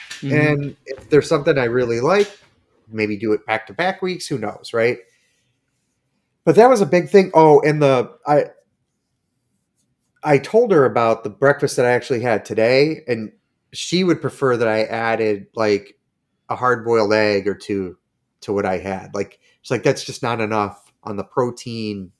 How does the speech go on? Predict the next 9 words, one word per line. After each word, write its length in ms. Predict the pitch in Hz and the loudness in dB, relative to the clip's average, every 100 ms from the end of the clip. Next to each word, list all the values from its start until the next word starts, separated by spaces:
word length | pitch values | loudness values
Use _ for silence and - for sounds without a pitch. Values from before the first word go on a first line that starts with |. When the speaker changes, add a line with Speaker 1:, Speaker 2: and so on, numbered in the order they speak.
| _ | _
Speaker 2:
side 480 | - - 104 110 117 | -12 -4 -2 -2 -4
of 80 | 127 | -4
that." 400 | 143 185 202 _ _ _ - | -4 -4 -8 _ _ _ -8
Speaker 1:
Mm-hmm. 240 | 143 127 | -4 -2
Speaker 2:
It's 100 | 127 | -2
like, 120 | 127 131 | 0 -2
"It's 140 | 135 | -4
enough 280 | 123 147 - | -6 -6 -4
carbohydrate, 1120 | 160 143 131 131 131 131 135 131 131 131 - | -2 -2 0 -2 0 0 2 0 0 -2 -8